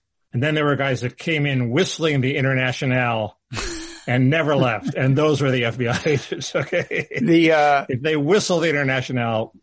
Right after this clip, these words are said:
Speaker 1: you gotta watch out for 'em.
Speaker 2: By the way, there's a good documentary, I think it's on Hulu or something. It's, it's behind some paywall, called Better This World, I think is what it's called. And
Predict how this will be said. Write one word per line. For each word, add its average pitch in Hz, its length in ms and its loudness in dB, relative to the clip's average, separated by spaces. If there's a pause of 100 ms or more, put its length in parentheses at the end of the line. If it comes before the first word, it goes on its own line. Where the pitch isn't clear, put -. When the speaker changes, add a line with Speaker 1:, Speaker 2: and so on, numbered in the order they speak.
Speaker 1:
you 127 160 -2
gotta 127 220 0
watch 110 220 -2
out 107 160 -6
for 104 160 -12
'em. - 80 -8
Speaker 2:
By 190 140 4
the 196 100 2
way, 175 180 2
there's 170 180 0
a 208 60 2
good 220 180 2
documentary, 160 720 0 (240)
I 156 140 0
think 190 180 0
it's 156 100 0
on 139 120 2
Hulu 139 280 2
or 120 120 2
something. 117 460 0
It's, - 340 -2
it's 123 140 -4
behind 131 280 2
some 131 180 0
paywall, 123 360 2
called 123 320 0 (720)
Better 190 400 4
This 160 300 0
World, 131 600 2
I 120 100 0
think 127 200 0
is 113 120 0
what 120 140 2
it's 110 140 -2
called. 104 460 0
And 139 580 0